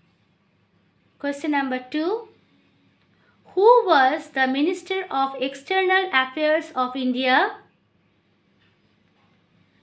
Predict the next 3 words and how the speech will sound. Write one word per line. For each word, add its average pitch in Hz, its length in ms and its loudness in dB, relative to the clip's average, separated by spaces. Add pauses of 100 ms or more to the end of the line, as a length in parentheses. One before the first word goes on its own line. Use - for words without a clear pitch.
(100)
Answer, 262 460 -2 (500)
Sushma 320 720 -2
Swaraj. 262 600 2